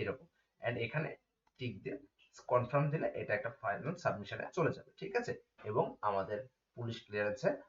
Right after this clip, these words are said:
আবেদন কমপ্লিট হয়ে যাবে। এবং এটা ফা-, সাবমিট করার পরে আমাদেরকে এখান থেকে, অনলাইন থেকেই একটা ফর্ম দেওয়া হবে ব্যাংকের টাকা জমা দেওয়ার জন্য, এবং সেই ফর্মের আমরা, আহ,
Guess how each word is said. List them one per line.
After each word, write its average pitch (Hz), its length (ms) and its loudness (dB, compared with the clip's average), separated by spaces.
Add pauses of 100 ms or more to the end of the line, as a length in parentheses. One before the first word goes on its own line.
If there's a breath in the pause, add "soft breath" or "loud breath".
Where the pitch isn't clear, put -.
আবেদন 101 320 0 (140)
কমপ্লিট 131 300 2
হয়ে 95 160 -2
যাবে। 95 200 0
এবং 139 120 2 (140)
এটা 143 120 10 (160)
ফা-, - 200 -8
সাবমিট 160 400 2
করার 190 220 8
পরে 110 200 4
আমাদেরকে 113 480 0 (200)
এখান 123 260 2
থেকে, 180 260 2 (120)
অনলাইন 127 320 4
থেকেই 135 340 0 (1400)
একটা 139 240 6
ফর্ম 147 360 8
দেওয়া 135 240 12
হবে 101 160 2
ব্যাংকের 117 420 2
টাকা 117 200 6 (100)
জমা 110 180 2
দেওয়ার 95 260 6
জন্য, 110 180 -2 (340)
এবং 110 160 -4
সেই 117 180 -4 (140)
ফর্মের 139 300 6
আমরা, 117 200 8 (380)
আহ, 110 140 6